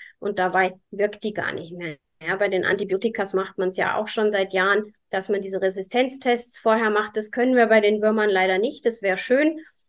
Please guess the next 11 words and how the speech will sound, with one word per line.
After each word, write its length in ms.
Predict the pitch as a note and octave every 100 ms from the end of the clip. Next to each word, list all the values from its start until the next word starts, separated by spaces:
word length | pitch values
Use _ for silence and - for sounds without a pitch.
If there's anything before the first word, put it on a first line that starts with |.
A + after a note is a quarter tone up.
| _ _
wenn 180 | A#3 A3+
wir 140 | A#3 G#3+
im 120 | A3+
Labor 520 | G3+ F#3+ G3+ C4 C#4 C#4
austesten 680 | A3 B3 - C4+ B3+ - A#3+
könnten, 540 | A#3+ A#3+ B3 B3+ B3
<laughs> 40 | -
welche 540 | A3 A#3 - B3 A#3 - - - -
Medikamente 960 | A#3+ B3+ B3+ A#3+ A#3 B3 C4 B3+ B3 - -
oder 340 | A3+ A3 G3+ G#3+ A2+ _ A3
gegen, 340 | F#3 G#3 F#3+